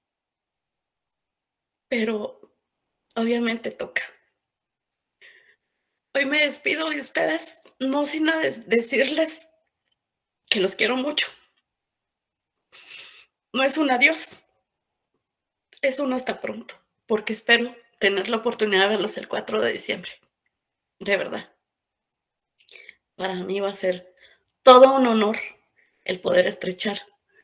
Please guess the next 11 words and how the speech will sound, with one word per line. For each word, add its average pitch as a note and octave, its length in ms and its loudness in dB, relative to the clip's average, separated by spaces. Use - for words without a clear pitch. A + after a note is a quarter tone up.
su A3+ 200 0
mano C#4+ 520 0
y F#3+ 100 -12
darles F#3 360 -6
un G3 80 0
abrazo. - 420 -4
Y G3+ 100 -6
poder F#3+ 280 4
tener G#3 300 2
el A3 80 2
recuerdo B3+ 500 4